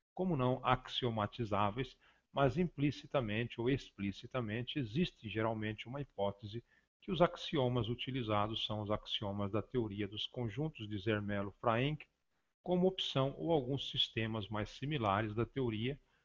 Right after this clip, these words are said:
dos conjuntos axiomatizados, mais frequentemente teoria dos conjuntos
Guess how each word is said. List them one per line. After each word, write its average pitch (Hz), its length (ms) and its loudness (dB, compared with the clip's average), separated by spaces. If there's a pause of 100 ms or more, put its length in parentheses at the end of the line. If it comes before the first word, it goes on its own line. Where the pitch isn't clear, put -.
(160)
dos 156 120 -4
conjuntos 131 540 0
axiomatizados, 104 1080 -2 (320)
mais 110 300 4
frequentemente 120 880 -2
teoria 107 340 0
dos 107 200 -6
conjuntos 113 500 -4